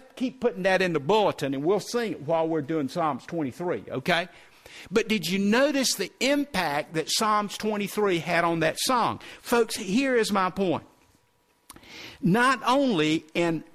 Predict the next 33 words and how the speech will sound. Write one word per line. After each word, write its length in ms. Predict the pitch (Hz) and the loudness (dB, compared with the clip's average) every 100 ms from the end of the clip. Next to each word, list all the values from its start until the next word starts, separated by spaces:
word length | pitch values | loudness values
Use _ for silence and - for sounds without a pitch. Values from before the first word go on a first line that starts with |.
| - | -8
two 240 | - 277 | 0 0
thousand 460 | - 226 220 190 170 | 2 2 2 0 0
and 140 | 143 | 0
twelve 460 | - 262 233 185 151 | 0 0 2 2 2
must 300 | 160 156 - | 0 -2 -2
we 240 | 196 254 | -4 -2
not 340 | 226 214 190 156 | 0 0 0 -2
neglect 580 | 147 151 175 214 170 | -2 0 0 0 -2
the 120 | 151 160 | -4 -2
act 320 | 175 175 143 | 0 -2 -4
of 140 | 127 | -4
singing 520 | - - 247 247 185 | -2 0 0 2 2
and 180 | 147 127 | 2 0
praising 680 | - 220 220 233 208 202 170 | 0 0 2 0 -2 -4 -2
and 260 | 165 147 | -2 0
worship, 540 | 139 208 226 - 156 - | 2 4 4 2 0 0
but 180 | 147 165 | 0 0
we 160 | 139 | 2
need 460 | 147 156 214 254 214 | 0 0 0 0 -2
to 60 | 196 | -4
hear 340 | - 220 202 | -2 0 0
again 380 | 165 151 190 165 | 0 0 0 2
the 80 | 143 | 0
relevance 920 | 139 208 269 233 135 123 123 - - - - - | 2 4 4 2 0 -4 -6 -10 -14 -20 -20 -18
from 460 | - 190 170 156 151 - - _ _ _ _ _ _ _ 143 | -2 2 2 2 -2 -10 -20 _ _ _ _ _ _ _ -2
daily 440 | 202 247 269 254 | 2 2 2 0
living 680 | 240 226 277 240 160 147 180 - | 0 2 2 2 2 0 -2 -2
of 100 | 151 | 0
the 60 | |
message 680 | 156 160 247 240 - 165 151 - | 2 2 2 2 2 0 0 -2
of 140 | 165 | -2
these 200 | 165 185 - | -2 -2 0
Psalms. 640 | 175 233 131 - - - | -2 -4 -8 -12 -16 -16